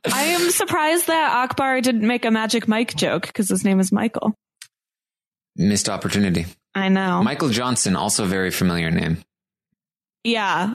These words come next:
Speaker 1: Well, I just know someone with that name.
Speaker 2: Isn't Michael Johnson, like, a Olympic athlete?
Speaker 1: Mm, Michael Phelps is an Olympic athlete. Magic
Speaker 2: Wasn't he a
Speaker 1: Johnson.
Speaker 2: sprinter?
Speaker 1: I don't know. It's a very common name.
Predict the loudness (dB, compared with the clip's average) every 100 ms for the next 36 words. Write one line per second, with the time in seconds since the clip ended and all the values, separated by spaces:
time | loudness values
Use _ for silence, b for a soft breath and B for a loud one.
0 | -2 -2 0 0 2 2 2 0 0 0
1 | 0 0 -2 -2 0 2 0 0 _ _
2 | _ _ _ -10 -4 -2 0 -2 0 0
3 | 0 0 0 0 0 0 -2 -2 -4 _
4 | -4 -2 0 0 -2 -4 -6 -4 -2 -2
5 | -4 _ _ _ _ _ _ _ _ _
6 | _ _ _ -2 0 2 2 2 2 0
7 | -2 -4 -2 0 -2 -2 -2 0 2 2
8 | 2 2 0 0 -2 0 0 2 0 0
9 | 0 0 0 0 0 0 0 2 2 2
10 | -2 -4 -20 _ _ _ _ _ _ -4
11 | -2 0 0 2 0 -2 -4 -2 2 2
12 | 2 0 0 2 4 4 2 2 2 2